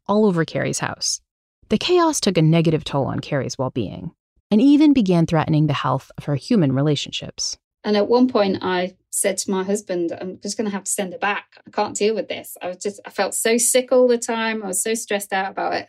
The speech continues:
Speaker 2: And obviously, he was very upset and he said he'd never forgive me if I sent her back.
Speaker 1: In the end,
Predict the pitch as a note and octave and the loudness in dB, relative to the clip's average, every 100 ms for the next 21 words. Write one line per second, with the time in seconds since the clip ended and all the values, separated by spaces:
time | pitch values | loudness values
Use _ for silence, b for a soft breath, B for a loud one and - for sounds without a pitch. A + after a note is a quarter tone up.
0 | _ F#3+ G#3 A#3+ A3 A3 G#3+ G#3 G#3 G#3+ | _ -2 0 0 2 2 2 2 2 2
1 | G3 - - F3 - F3+ F3+ - F3 E3+ | 2 0 0 -2 -2 -10 -8 -6 -6 -4
2 | F3 - F#3+ F3 E3+ D#3 - - D#3+ - | -4 -4 -4 -4 -4 -10 -8 -10 -10 -10
3 | D#3+ D#3+ _ _ _ _ _ _ _ A#3 | -10 -10 _ _ _ _ _ _ _ 4
4 | B3 C#4 C#4 C4 | 6 6 6 4